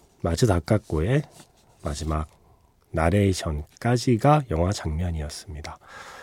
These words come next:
자, 이렇게 망가진 우산을 빌려준 사람이 또 있습니다. 이천십일 년 한국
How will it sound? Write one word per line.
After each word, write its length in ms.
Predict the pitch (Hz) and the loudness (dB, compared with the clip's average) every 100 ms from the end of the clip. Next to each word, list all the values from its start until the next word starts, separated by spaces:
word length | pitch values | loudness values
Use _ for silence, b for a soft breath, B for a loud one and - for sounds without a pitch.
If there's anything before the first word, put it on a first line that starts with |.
| B B B B B _ _ _ - | B B B B B _ _ _ -2
자, 120 | 107 | 2
이렇게 260 | 104 - | 2 4
망가진 640 | 101 87 95 117 156 156 160 | 4 6 6 8 8 10 12
우산을 720 | 139 127 139 131 127 127 123 | 12 12 12 12 12 12 12
빌려준 1400 | - 104 113 123 120 117 113 104 - 104 101 92 92 92 - | 8 8 12 12 10 10 8 6 4 4 4 2 -2 -6 -14
사람이 440 | - 120 113 135 | -2 0 4 2
또 160 | - 180 | 4 6
있습니다. 800 | 170 - 127 98 82 87 135 180 b b b b - | 6 4 4 4 2 2 0 -2 b b b b -2
이천십일 840 | 104 - 123 123 - 156 151 143 | 2 8 10 10 8 4 8 10
년 320 | 131 160 180 175 - | 10 10 8 2 -4
한국 560 | - 135 131 156 165 | 4 4 8 8 8